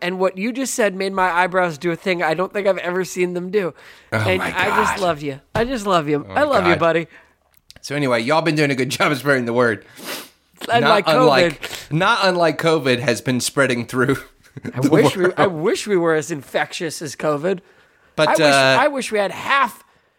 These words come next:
Speaker 1: half the, the rate of, uh, accrual <laughs> as covid does.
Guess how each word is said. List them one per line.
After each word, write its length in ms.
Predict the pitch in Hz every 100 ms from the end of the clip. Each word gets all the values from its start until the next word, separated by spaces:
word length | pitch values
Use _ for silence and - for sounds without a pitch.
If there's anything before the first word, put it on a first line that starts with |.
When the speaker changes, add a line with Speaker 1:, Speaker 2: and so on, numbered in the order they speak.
| _
Speaker 1:
half 400 | - 233 277 - -
the, 580 | 180 214 202 190 185 - 180 196
the 220 | 180 196
rate 420 | 156 202 214 214 - _ _ _ _ -
of, 320 | 185 175 156
uh, 340 | 165 160 156 -
accrual 680 | 180 - 240 262 208 156 156 - -
<laughs> 560 | 151 - - - 262
as 240 | 208 143 -
covid 440 | 202 214 180 165
does. 400 | 160 156 147 -